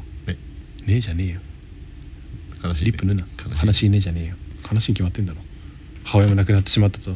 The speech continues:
Speaker 2: で、幼くして両親を亡くしてしまったバンガっていうのもね、
Speaker 1: え、お父さんは行って亡くなったの？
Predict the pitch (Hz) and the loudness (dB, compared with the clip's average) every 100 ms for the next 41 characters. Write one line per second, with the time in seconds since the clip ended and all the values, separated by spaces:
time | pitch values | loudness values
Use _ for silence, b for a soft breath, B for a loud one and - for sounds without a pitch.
0 | 92 127 120 147 135 202 190 160 - 120 | 2 6 6 6 6 6 8 6 8 8
1 | 120 - 101 95 - - - 104 101 107 | 8 6 6 4 2 0 2 2 4 4
2 | 107 101 98 95 95 98 120 110 87 - | 4 4 2 4 4 6 8 8 6 4
3 | 151 208 175 110 85 104 - 135 113 104 | 2 0 2 0 0 -4 -2 -2 0 0
4 | 113 107 104 | 0 -4 -4